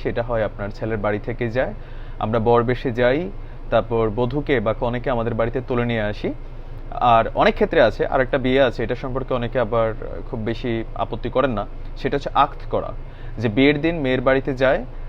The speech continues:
আহ, গিয়ে আপনার ওইখানে থাকে দুই তিন দিন থেকে ছেলে তারপরে ব্যাক করে আসে। তো এই ধরনের বিয়েগুলোর সাথে পরিচিত হলেও খুব সম্প্রতি শনিবার Facebook-এর মাধ্যমে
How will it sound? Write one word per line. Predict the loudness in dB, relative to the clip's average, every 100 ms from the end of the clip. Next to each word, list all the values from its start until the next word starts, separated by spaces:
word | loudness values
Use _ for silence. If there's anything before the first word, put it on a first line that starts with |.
| -8
আহ, | -4 -2 -2
গিয়ে | 0 2
আপনার | 2 2
ওইখানে | -2 -2 -2
থাকে | 2 2 2
দুই | -2 -2
তিন | -4
দিন | -4
থেকে | -4 -4 -4
ছেলে | 0 2 2
তারপরে | 4 2 4 0
ব্যাক | 2 0 -2
করে | -4 -6
আসে। | -8 -8 -8
তো | 4
এই | 6
ধরনের | 6 4 2
বিয়েগুলোর | 4 4 4 2
সাথে | 2 -2
পরিচিত | 0 0 2 2
হলেও | 4 4 4 0 -10 -10 -2
খুব | 0
সম্প্রতি | 4 4 4 2 0
শনিবার | 0 0 2 0 0
Facebook-এর | -2 0 -2 -2
মাধ্যমে | 0 0 -2 -4